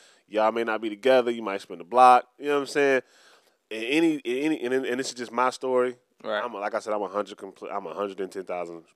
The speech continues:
Speaker 1: percent sure. It's mine, no doubt. You know, we know, we all know. But, um,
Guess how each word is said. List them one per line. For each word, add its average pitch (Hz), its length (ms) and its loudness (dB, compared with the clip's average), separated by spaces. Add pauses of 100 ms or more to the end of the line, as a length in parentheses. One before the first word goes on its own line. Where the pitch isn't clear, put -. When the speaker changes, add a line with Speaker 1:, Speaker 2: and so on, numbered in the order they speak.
(160)
Speaker 1:
percent 85 340 -16
sure. 73 320 -16 (720)
It's - 140 -20
mine, 135 300 -18 (640)
no 151 160 -12
doubt. 139 360 -14 (320)
You 110 200 -12
know, 78 420 -10 (300)
we 95 160 -12
know, 67 360 -18 (300)
we - 140 -14
all 120 200 -18
know. 110 180 -20 (360)
But, 120 160 6
um, 107 420 8